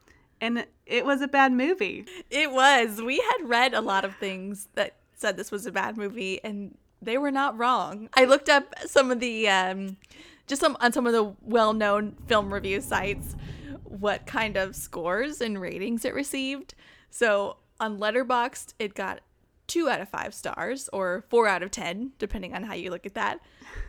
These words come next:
Speaker 2: It had
Speaker 1: <laughs>
Speaker 2: sixteen percent on Rotten Tomatoes, so certified rotten. I don't know if that's a thing they say. But then <laughs> on I M D B, it, it got a five point four out of ten.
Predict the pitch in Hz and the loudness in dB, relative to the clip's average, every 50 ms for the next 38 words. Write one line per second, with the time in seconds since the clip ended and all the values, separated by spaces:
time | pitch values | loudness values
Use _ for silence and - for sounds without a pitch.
0 | - 392 - 233 277 220 208 196 - - 330 285 - _ _ - - - - 262 | -2 -2 0 2 2 2 0 0 -2 -8 -14 -16 -18 _ _ -14 -10 -6 -6 -6
1 | - - - - - 294 277 277 285 277 269 - 220 202 - 160 156 165 - - | -6 -6 -12 -8 -4 -2 -2 0 0 -2 -2 -4 -6 -4 -4 -4 -4 -4 -4 -4
2 | 220 202 196 185 - - 190 - - 190 185 170 160 165 170 190 240 - - - | -4 -2 -2 -2 -2 -4 -6 -10 -10 -10 -10 -8 -8 -6 -6 -6 -8 -10 -8 -8
3 | 190 170 160 170 180 - _ _ _ _ - - 226 214 214 - 185 180 180 - | -6 -6 -6 -8 -10 -12 _ _ _ _ -2 0 0 0 2 0 0 0 2 4
4 | 196 190 156 - - 180 175 180 262 - - 196 185 175 160 151 - - - - | 4 4 4 4 0 -6 -10 -10 -10 -6 -4 -4 -4 -4 -6 -8 -8 -10 -12 -12
5 | - - - 175 165 - 254 - - - - - - - _ - - - - _ | -12 -12 -10 -8 -8 -8 -8 -8 -8 -8 -8 -10 -10 -14 _ -20 -20 -20 -8 _
6 | - 247 214 277 - 285 240 294 285 - 330 330 - 302 302 285 - 339 339 - | -4 4 6 6 6 6 4 2 0 0 0 0 0 -4 -8 0 0 0 0 2
7 | 381 381 - - _ - - - - - - 571 - - - - 605 740 762 740 | -2 -2 -2 -4 _ -4 -4 -4 -6 -6 -6 -6 -6 -6 -12 -10 -6 -6 -4 -2
8 | 698 659 494 - - 254 247 233 - - 247 247 254 269 277 240 254 247 220 240 | -2 -2 -2 2 6 6 4 6 4 2 2 4 4 2 0 -2 -2 -4 -2 -2
9 | 233 233 226 202 175 - - - - 220 196 214 185 - - 220 240 - - - | -2 0 0 0 -2 -2 -4 -4 -4 -2 0 2 0 2 0 -4 -8 -4 0 2
10 | 208 214 214 208 - - 220 202 190 - - _ - 202 190 185 185 - - - | 2 2 0 -2 -6 -6 -6 -6 -6 -8 -14 _ -6 -4 -2 -2 -2 -4 -2 -2
11 | 208 202 - - - - - - - - - 330 | -2 -2 -2 -6 -10 -12 -12 -10 -10 -12 -12 -16